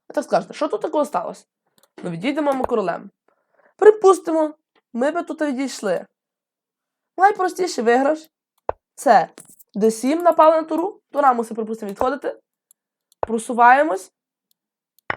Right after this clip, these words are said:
І маємо лишню туру. І у цій позиції можна навіть не сумніватися, що Таль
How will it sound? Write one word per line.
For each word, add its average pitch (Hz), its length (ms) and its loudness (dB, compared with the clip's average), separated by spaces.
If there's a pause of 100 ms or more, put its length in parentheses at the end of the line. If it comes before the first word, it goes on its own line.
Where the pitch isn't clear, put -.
(560)
І 370 60 -2
маємо 320 420 4
лишню 277 340 -6
туру. 180 260 -4 (640)
І 330 100 6
у 359 120 8
цій 359 160 4
позиції 311 640 -2 (160)
можна 311 240 0
навіть 311 200 2
не - 80 -4
сумніватися, 262 580 2
що 226 180 -4
Таль 226 320 6